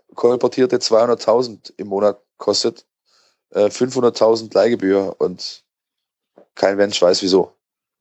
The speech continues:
Ja, und da sieht man dann halt auch wieder ein Stück weit, wer hat gut gearbeitet im Winter oder wer hat ein Auge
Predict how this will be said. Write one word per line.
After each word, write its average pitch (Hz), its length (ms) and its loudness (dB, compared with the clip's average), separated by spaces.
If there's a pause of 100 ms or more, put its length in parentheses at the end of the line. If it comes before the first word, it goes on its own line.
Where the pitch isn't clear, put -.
Ja, 87 260 0 (100)
und - 440 -12 (680)
da 92 120 2
sieht 110 220 -4
man 117 100 2
dann 104 100 4
halt 98 200 2
auch 107 240 0
wieder 101 200 0
ein 95 80 -6
Stück - 240 -6
weit, 92 300 2 (1600)
wer 104 160 4
hat 104 100 0
gut 113 140 -6
gearbeitet 123 840 0
im 113 140 -18
Winter 123 320 2
oder 104 200 2
wer 101 140 4
hat 113 160 0
ein 113 60 -10
Auge 127 420 0